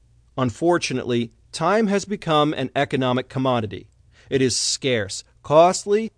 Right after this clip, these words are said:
and limited in nature. Essentially, he who uses his time effectively and efficiently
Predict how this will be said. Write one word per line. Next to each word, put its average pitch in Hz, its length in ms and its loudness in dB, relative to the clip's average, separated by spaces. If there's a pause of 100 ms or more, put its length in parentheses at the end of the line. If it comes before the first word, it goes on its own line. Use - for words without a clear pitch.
(140)
and 123 280 -2
limited 127 520 2
in 127 180 -2
nature. 113 420 -4 (460)
Essentially, 135 760 -2 (280)
he 233 300 0
who 220 180 2
uses 180 500 0
his 151 160 -2
time 170 340 -2
effectively 117 840 -6 (100)
and 120 180 -6
efficiently 127 760 0